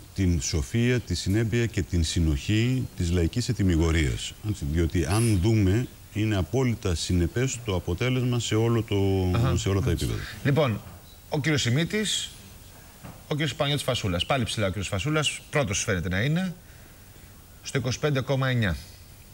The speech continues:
Speaker 2: Τελειώσαμε; <clears throat> Για να δούμε και τα άλλα κόμματα.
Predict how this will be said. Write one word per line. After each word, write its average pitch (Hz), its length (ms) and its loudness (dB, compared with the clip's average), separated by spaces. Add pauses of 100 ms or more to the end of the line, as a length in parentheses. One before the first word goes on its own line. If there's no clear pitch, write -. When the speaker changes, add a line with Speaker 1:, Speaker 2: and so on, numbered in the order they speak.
(680)
Speaker 2:
Τελειώσαμε; 147 480 2 (920)
<clears throat> - 1080 -10
Για 131 100 -2
να 123 60 0
δούμε 120 120 0
και 110 60 -2
τα 104 80 -2
άλλα 107 100 0
κόμματα. 135 400 -2